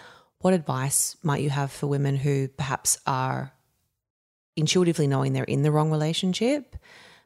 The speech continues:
but we do a lot of keeping up appearances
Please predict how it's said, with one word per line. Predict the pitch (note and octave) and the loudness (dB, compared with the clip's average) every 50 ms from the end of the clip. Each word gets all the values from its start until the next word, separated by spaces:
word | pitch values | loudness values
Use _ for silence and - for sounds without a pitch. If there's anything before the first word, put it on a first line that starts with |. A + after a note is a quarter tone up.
| _ - | _ -2
but | D#3+ C#3+ B2 - - _ _ _ _ _ | 0 0 0 -2 -6 _ _ _ _ _
we | D#3+ D3 D#3 C#3+ | -2 0 0 2
do | D3 C#3+ C#3+ | 2 2 2
a | |
lot | C3+ C3+ C#3 C3+ | 2 0 0 -2
of | C#3 C3 B2 - - _ _ - | -2 -4 -6 -8 -16 _ _ -4
keeping | - D3+ - - C3 C3+ | -2 -2 -2 -2 -2 -4
up | C3 - | -2 -2
appearances | - - - C#3 B2+ B2+ C3 C3+ - - C#3 B2+ B2+ B2+ A#2+ A#2+ A#2+ - - - - | -2 -2 -2 -2 -2 -4 -2 -2 -2 -2 -2 -2 -4 -4 -4 -2 -2 -2 -2 -2 -4